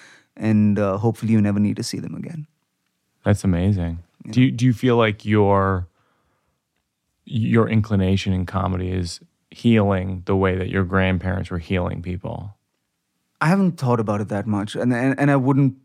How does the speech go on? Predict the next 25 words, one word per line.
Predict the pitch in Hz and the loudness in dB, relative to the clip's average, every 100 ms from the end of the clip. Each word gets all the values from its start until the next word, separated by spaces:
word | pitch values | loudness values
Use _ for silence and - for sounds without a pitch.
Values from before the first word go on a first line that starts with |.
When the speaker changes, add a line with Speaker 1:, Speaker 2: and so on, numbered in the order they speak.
| _ - | _ -4
Speaker 1:
put | 131 131 - | -4 -2 2
that, | 123 113 - _ _ - | 2 2 -4 _ _ -8
like, | 113 110 113 | -4 -4 0
that | 135 127 | 0 2
feels | 131 123 - | 0 0 0
like | 104 - | -4 -4
really | 113 117 120 110 104 | 0 2 4 2 0
building | 98 104 104 101 | 0 -2 0 -2
myself | 90 - - - | -4 -6 -8 -10
up, | - 101 | -10 -6
and, | 101 76 | -4 -4
and | 92 90 113 - | -4 -2 -2 0
I | 113 | 0
would | 120 117 101 | 2 0 -2
Speaker 2:
Just | - 101 | -6 -2
let | 101 | 2
me | 95 92 | 4 2
do | 90 | 0
it. | 87 - | -2 0
Speaker 1:
<laughs> | 156 160 - - - 185 - 160 - 156 - | 2 2 2 -2 0 -2 0 -4 -2 -4 -2
Speaker 2:
That's | 104 - | -4 -2
what | 101 | 2
I'm | 101 | 4
here | 101 92 | 4 2
for. | 95 98 | -2 -4